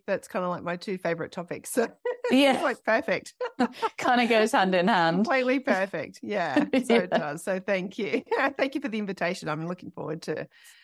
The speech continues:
Speaker 1: hopefully, yeah, giving, offering some hope and a bit of help to anybody else that's, you know, maybe suffering with a thyroid condition, 'cause lots of people do suffer with it. So, yeah.
Speaker 2: Yeah, it's from the little bit of reading that I've done, I've seen it's quite,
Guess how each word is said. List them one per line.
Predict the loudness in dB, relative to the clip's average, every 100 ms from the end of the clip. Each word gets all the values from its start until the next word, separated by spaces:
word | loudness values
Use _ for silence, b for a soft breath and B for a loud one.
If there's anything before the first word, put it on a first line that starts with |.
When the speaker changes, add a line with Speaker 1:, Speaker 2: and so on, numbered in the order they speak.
| B
Speaker 1:
hopefully, | 0 0 2 2 2 -2 -4
yeah, | 0 0
giving, | -2 -4 -4 -4 -4
offering | -2 0 -2
some | -4
hope | -2 0 0 -2
and | -8
a |
bit | -6 -6
of | -6
help | -2 -2 -2 -6
to | -4 -4 -4
anybody | -6 -6 -4 -2
else | 0 -2
that's, | -4 -6 -8 -20 b b b b -4
you | 0
know, | 2 2 -2
maybe | -2 -2 -2
suffering | -6 -4 -2 -2 0 0
with | -2
a |
thyroid | 0 2 2 0
condition, | -8 -4 -4
'cause | -4 -4
lots | -4
of | -4
people | -8 -8
do | -8 -10
suffer | -6 -4 -2 -2
with | -2 -2
it. | -4 -6
So, | -8 -4 -4 -6 -12
yeah. | -14 -2
Speaker 2:
Yeah, | 2 4 4 4
it's | 2 -2 -10 -6
from | 0 2 2 0 0
the | 2
little | 4 4 4
bit | 2
of | 2
reading | 2 2 0
that | 2
I've | 4 2 2
done, | 2 2 2 -2 B B -4
I've | -4 -4 -18 -16
seen | -2 0
it's | 0 0
quite, | 2 4 4